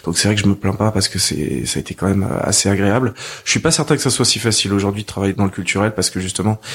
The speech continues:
il y a de moins en moins d'argent et puis, euh, en tout cas, les projets sont moins créatifs. Moi, j'ai eu la chance quand même d'expérimenter. Bah, si on parle, par exemple, de Mars Attack, d'expérimenter sur, euh,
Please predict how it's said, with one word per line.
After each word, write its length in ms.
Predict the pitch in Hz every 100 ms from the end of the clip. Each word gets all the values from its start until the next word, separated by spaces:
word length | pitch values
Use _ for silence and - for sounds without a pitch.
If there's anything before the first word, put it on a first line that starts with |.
| - -
il 20 |
y 40 |
a 20 |
de 80 | 92
moins 260 | 117 135 123
en 60 |
moins 100 | 113
d'argent 480 | 110 107 107 127 135
et 80 | 117
puis, 340 | - - 104 104
euh, 100 | 98 - - -
en 60 |
tout 80 | 107
cas, 100 | 147
les 80 | 131
projets 220 | - 117
sont 120 | 113
moins 140 | 110 107
créatifs. 500 | - 82 - - - - - - -
Moi, 100 | 107
j'ai 100 | 101
eu 40 |
la 80 | 101
chance 220 | 98 107
quand 80 | -
même 140 | 107 107
d'expérimenter. 800 | 101 - 98 92 95 - 113 113
Bah, 100 | 101
si 160 | -
on 80 | 101
parle, 280 | 98 104 95
par 160 | 95
exemple, 200 | 101 101
de 80 | 104
Mars 240 | 101 98 98
Attack, 240 | 127 127
d'expérimenter 640 | 101 - 95 98 98 -
sur, 380 | 113 - 110 104
euh, 240 | 90 65